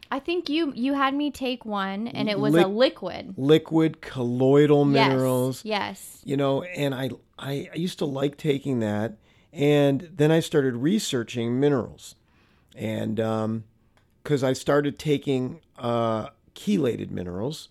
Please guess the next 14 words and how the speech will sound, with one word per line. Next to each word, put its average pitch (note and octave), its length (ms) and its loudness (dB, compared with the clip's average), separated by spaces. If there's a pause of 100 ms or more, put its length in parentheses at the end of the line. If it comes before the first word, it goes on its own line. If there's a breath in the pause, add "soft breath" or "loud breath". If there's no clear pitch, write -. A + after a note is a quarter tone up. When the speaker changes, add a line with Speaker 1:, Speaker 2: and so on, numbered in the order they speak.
Speaker 1:
Okay. A3 360 -8
Speaker 2:
And B2 200 -8
I D3+ 240 -4 (180)
was C3+ 180 -6
getting D3 400 4 (240)
tremendous D3 960 2
results. A#2 760 -6 (500 soft breath)
Um, A2 480 -2 (240)
for C#3+ 220 0
example, B2+ 580 -2 (640 soft breath)
I A#2+ 160 0
used D#3+ 320 0
to - 80 -6
cramp. - 720 -4